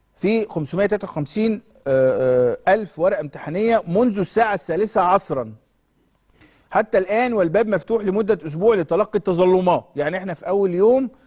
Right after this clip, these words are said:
أو أول ساعات عندنا مية وسبعة ألف تظلم. وبعدين الوزير بيقول حاجة بقى: "يسعد وزارة التربية والتعليم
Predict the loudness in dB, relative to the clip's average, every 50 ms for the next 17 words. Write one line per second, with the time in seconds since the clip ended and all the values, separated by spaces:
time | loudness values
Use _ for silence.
0 | _ _ _ -4 -2 0 2 2 2 2 2 0 -2 -4 -4 -2 0 0 0 0
1 | -2 -4 -6 -6 -4 -4 -4 -4 -2 -2 -2 -2 -2 0 0 0 2 2 2 0
2 | -2 -4 _ _ _ _ _ _ _ _ _ _ _ -2 2 2 2 2 2 0
3 | 0 0 0 -2 -6 -10 -10 -8 -8 -6 -6 -8 -8 -10 -14 _ _ _ _ _
4 | _ _ _ _ _ _ _ _ _ _ _ _ _ _ _ _ _ _ _ _
5 | 0 2 4 4 4 2 0 -2 -2 -2 -2 0 0 0 0 0 -4 -6 -4 -6
6 | -6 -6 -6 -4 -4 -2 -2 0 0 0 0 0 2 0 0 0 -2 -4 -2 0
7 | 0 0 2 0 0 2 2 2 2 2 0 -2 -2 -2 -4 -6 -10